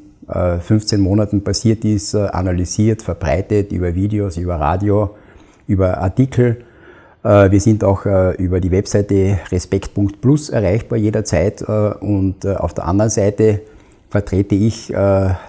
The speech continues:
das, was ich, äh, seit fünfunddreißig Jahren besonders pflege, das ist die Kunst und Kultur. Äh, in meinem, äh, Fall, äh,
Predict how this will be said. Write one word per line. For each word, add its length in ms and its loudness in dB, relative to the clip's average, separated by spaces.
das, 340 0
was 220 -2
ich, 340 -6
äh, 280 -2
seit 260 -2
fünfunddreißig 640 -2
Jahren 200 -2
besonders 460 -2
pflege, 340 -2
das 160 -4
ist 140 -6
die 60 -4
Kunst 320 -2
und 80 -4
Kultur. 460 0
Äh, 420 2
in 100 0
meinem, 520 2
äh, 280 -2
Fall, 500 0
äh, 380 -2